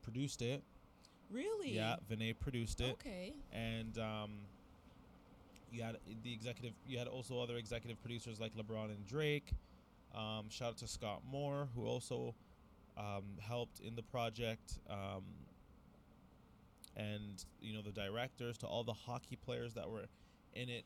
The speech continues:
Speaker 1: both male and female, which is
Speaker 2: Oh, there were
Speaker 1: awesome.
Speaker 2: females in there? Oh, that's
Speaker 1: Yeah,
Speaker 2: good.
Speaker 1: man. Big, and they were black. Black
Speaker 2: Yeah.
Speaker 1: guys. So it's about the racism in hockey.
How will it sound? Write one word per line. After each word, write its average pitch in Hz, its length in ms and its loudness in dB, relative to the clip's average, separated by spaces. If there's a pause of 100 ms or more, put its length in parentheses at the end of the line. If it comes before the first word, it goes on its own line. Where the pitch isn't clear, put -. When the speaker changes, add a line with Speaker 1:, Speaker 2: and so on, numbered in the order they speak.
(360)
Speaker 1:
both 117 260 0
male 117 500 0
and 117 200 -2
female, 113 480 0 (600)
which - 140 -6
is 110 80 0
Speaker 2:
Oh, 185 260 4
there 190 140 4
were 202 40 6
Speaker 1:
awesome. 131 140 2
Speaker 2:
females 233 440 2
in 190 160 0
there? 262 260 2
Oh, 156 180 6
that's 135 220 2
Speaker 1:
Yeah, 113 180 4
Speaker 2:
good. 113 80 2
Speaker 1:
man. 104 280 -2 (460)
Big, 123 160 2
and 127 120 0
they 131 60 4
were 135 80 4
black. 147 340 2 (540)
Black 151 220 2
Speaker 2:
Yeah. 156 140 4
Speaker 1:
guys. 113 140 2
So 120 160 0
it's - 120 -4
about 143 320 6 (440)
the 120 80 2
racism 139 580 6
in 127 80 2
hockey. 120 500 -2